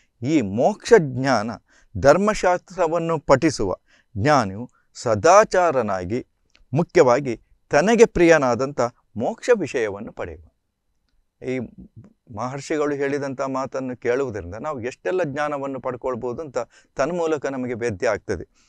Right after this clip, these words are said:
ಹಾಗಾದರೆ ಮೋಕ್ಷ ಎಂದರೇನು ಎಂಬುದನ್ನು ಹೇಳುವುದಾದರೆ ಸಂಸಾರದ ಬಿಡುಗಡೆ ಅಥವಾ ವಿಮೋಚನೆ. ಯಾರಾದರೂ ವೇಶ್ಯೆ ಅಂದರೆ ನಾವು ಈ ಸಂಸಾರದ ಸಾಗರದಲ್ಲಿ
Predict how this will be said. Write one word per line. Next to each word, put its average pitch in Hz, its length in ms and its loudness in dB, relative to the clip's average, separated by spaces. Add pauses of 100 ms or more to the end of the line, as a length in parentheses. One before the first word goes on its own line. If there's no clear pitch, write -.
(140)
ಹಾಗಾದರೆ 95 480 2 (320)
ಮೋಕ್ಷ 240 260 0 (120)
ಎಂದರೇನು 120 520 -2 (400)
ಎಂಬುದನ್ನು 139 640 4
ಹೇಳುವುದಾದರೆ 123 600 2 (300)
ಸಂಸಾರದ 180 800 4 (120)
ಬಿಡುಗಡೆ 120 380 0 (300)
ಅಥವಾ 190 360 -6
ವಿಮೋಚನೆ. 104 500 -14 (240)
ಯಾರಾದರೂ 135 400 -4
ವೇಶ್ಯೆ 143 380 -6
ಅಂದರೆ 156 240 -10 (280)
ನಾವು 143 200 -4
ಈ 135 120 -4
ಸಂಸಾರದ 135 680 0
ಸಾಗರದಲ್ಲಿ 123 680 -4